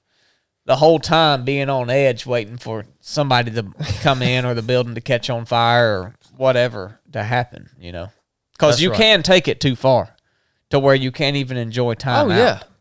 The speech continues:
Speaker 2: Yeah. Yeah, you can be a dweeb about this stuff.
Speaker 1: Or a turd.
Speaker 2: Yeah, you can be a straight up freaking dweeb about all this stuff we're talking about. All right? But just be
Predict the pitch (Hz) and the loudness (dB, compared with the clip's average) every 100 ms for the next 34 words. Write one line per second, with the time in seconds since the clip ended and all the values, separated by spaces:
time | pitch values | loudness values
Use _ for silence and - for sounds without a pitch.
0 | _ _ 175 165 - _ _ _ _ _ | _ _ -6 -6 -8 _ _ _ _ _
1 | - 220 117 160 254 311 233 277 127 131 | -2 0 2 0 0 0 2 2 2 0
2 | 143 226 170 117 113 104 101 - - 104 | 0 0 -2 0 0 -2 -8 -10 -6 -4
3 | - - - _ - 113 - 131 123 101 | -6 -12 -20 _ -6 -6 -2 0 0 -4
4 | 98 - 160 120 104 151 208 202 170 180 | -10 -6 -2 -2 -4 -6 -2 -2 -2 0
5 | 170 131 - 156 165 170 160 - 165 156 | 0 0 -2 -2 0 0 -2 -4 -8 -6
6 | 131 120 131 143 147 117 110 113 117 113 | -8 -8 -6 -4 -4 -6 -6 -4 -2 0
7 | 113 117 113 110 - 135 123 120 - 135 | 0 -2 -4 -8 -2 -2 -2 -6 -4 -4
8 | 123 113 107 85 - _ _ _ _ _ | -4 -6 -10 -12 -14 _ _ _ _ _
9 | _ _ _ 113 135 156 - - 143 151 | _ _ _ -2 0 0 -4 -6 0 0
10 | - _ _ _ _ _ _ _ _ - | -2 _ _ _ _ _ _ _ _ -8
11 | 143 - 123 185 196 175 | -8 -4 -2 -2 -4 -8